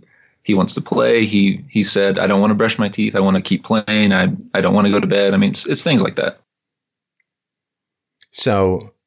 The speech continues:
Speaker 2: he doesn't want to brush his teeth because he'd rather play with you. Is that right? Or your
Speaker 1: Well,
Speaker 2: wife?
Speaker 1: he'd just rather play, or, you know, not, he doesn't like to go to, like, he doesn't, he's a small kid, so he doesn't like to go to bed.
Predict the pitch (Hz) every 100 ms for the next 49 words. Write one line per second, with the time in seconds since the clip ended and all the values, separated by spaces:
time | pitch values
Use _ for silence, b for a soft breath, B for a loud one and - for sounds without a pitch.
0 | _ - 123 117 123 113 110 107 104 95
1 | 92 - 101 - - 101 - 92 85 87
2 | 82 80 87 82 80 92 110 95 95 120
3 | - _ _ _ _ _ 104 85 85 175
4 | 143 113 110 101 98 - _ - 104 104
5 | 101 98 92 139 107 95 - - 117 98
6 | - - b b b b _ 151 110 104
7 | 110 98 90 82 - _ 98 - 135 113
8 | 98 90 - 101 95 - 98 92 - 98
9 | 92 95 98 98 101 101 101 101 98 104